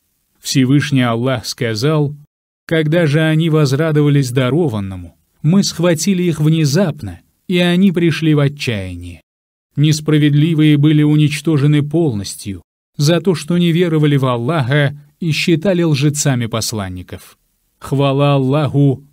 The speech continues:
Господу миров". Сура Скот, аяты сорок четыре, сорок пять. Всевышний Аллах сказал об обладателях этого наслаждения: "Неужели они думают, что мы поддерживаем их богатством и сыновьями,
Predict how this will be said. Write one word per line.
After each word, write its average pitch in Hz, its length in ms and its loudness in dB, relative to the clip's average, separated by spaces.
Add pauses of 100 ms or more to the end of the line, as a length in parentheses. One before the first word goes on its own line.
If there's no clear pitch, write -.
Господу 143 580 0
миров". 110 580 -6 (460)
Сура 107 420 -4
Скот, 156 480 -4 (200)
аяты 156 440 0
сорок 123 360 -2
четыре, 127 580 -2 (160)
сорок 127 460 -2
пять. - 420 -16 (800)
Всевышний 208 600 0
Аллах 185 460 0
сказал 175 600 0
об 160 160 0
обладателях 160 800 2
этого 160 300 0
наслаждения: 127 960 -2 (400)
"Неужели 196 600 4
они 185 260 0
думают, 180 460 2
что 175 240 -2
мы 180 180 2
поддерживаем 160 920 0
их 165 160 -4
богатством 156 640 0
и 160 140 -4
сыновьями, 151 960 0